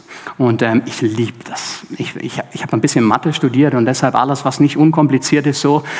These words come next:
ähm, mach ich super gerne. Und so lerne ich mit ihr das Einmaleins. <clears throat> Entschuldigung. Und ich frag sie ab,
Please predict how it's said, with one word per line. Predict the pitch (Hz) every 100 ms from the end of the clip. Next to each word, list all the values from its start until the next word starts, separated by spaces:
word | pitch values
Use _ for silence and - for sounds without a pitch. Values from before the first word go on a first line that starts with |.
| 170
ähm, | 139 135 123
mach | 156 156
ich | -
super | - 170 143
gerne. | 131 131 175 143
Und | 170 170
so | 165
lerne | 156 175 202
ich | 180
mit | 170
ihr | 160 208 - - - - - _ _ - -
das | 156 -
Einmaleins. | 143 156 123 143 131 - - - - -
<clears throat> | - - -
Entschuldigung. | 185 156 - 151 - - 127 131 117 - - -
Und | 147
ich | 156
frag | - 135 190 -
sie | 147
ab, | - -